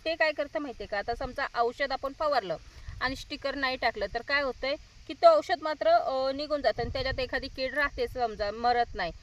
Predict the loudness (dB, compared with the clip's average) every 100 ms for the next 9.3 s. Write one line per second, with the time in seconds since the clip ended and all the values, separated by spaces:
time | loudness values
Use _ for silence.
0 | -18 -8 -6 -4 -4 4 6 6 2 0
1 | -2 -2 -8 -8 -6 -8 -6 -6 -6 -4
2 | -4 -4 -8 -2 0 0 4 2 2 0
3 | -2 2 0 0 -6 -4 -6 -2 -2 0
4 | -2 -4 -6 -4 -6 -6 -10 -6 -4 -2
5 | -2 -2 0 -2 -2 -4 -6 -10 -20 -20
6 | -20 -12 4 6 8 6 2 -2 -2 -2
7 | 2 2 2 -2 -4 0 2 2 -2 -8
8 | -20 -20 -8 -2 4 6 6 2 -2 -6
9 | -6 -4